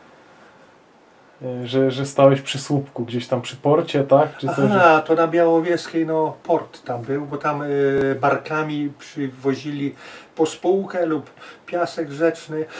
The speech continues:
Speaker 2: <clears throat> No i się rozwoziło, się stało jak ta-, jak taryfiarze na postoju.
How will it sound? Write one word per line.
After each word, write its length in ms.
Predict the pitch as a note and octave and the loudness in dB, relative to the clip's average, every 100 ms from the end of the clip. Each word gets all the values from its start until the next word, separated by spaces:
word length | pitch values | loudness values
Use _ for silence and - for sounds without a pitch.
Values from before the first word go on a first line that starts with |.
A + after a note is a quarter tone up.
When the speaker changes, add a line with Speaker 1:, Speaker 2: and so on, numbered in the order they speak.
| - - | -4 4
Speaker 2:
<clears throat> 500 | - - - B3+ - - _ _ _ _ _ _ - C3+ | 6 6 6 4 2 -12 _ _ _ _ _ _ -18 -10
No 280 | C#3 D3 D#3+ | -2 0 4
i 760 | D#3+ D#3 D#3 D#3 D#3 D3 E3+ - _ _ _ _ | 4 4 2 2 0 -2 -8 -10 _ _ _ _
się 180 | - G3 | -2 0
rozwoziło, 600 | G3 F#3 G#3 F#3+ D#3+ A2 | 0 2 2 2 0 -2
się 180 | - C#3+ | -6 -8
stało 500 | - - F3 F3 E3+ | -8 -6 0 4 4
jak 200 | D#3+ - | 2 0
ta-, 140 | E3 | -4
jak 260 | D#3+ D#3 - | -2 -2 -4
taryfiarze 640 | D#3+ D#3+ - C#3+ A2 G#2 | -6 -6 0 0 0 -6
na 100 | A#2+ | -8
postoju. 520 | - B2 - G#2 G2 | -8 -12 -12 -12 -14